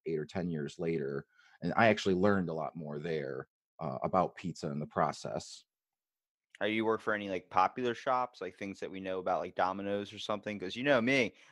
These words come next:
Speaker 2: I'm a fan of that Domino's pizza because of that oregano on the crust. And I sent you a picture yesterday.
Speaker 1: I saw that.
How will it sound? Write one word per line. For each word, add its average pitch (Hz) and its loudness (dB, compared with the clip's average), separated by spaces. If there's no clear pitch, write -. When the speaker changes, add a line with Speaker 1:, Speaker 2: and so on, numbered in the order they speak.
Speaker 2:
I'm 120 0
a 113 -6
fan 117 -2
of 101 -8
that 101 2
Domino's 110 8
pizza 92 -4
because 90 0
of 92 4
that 95 8
oregano 95 6
on 87 4
the 76 -10
crust. - 6
And 92 4
I 110 8
sent 113 0
you 104 4
a 95 2
picture - 0
yesterday. 92 4
Speaker 1:
I - -8
saw 95 0
that. 80 2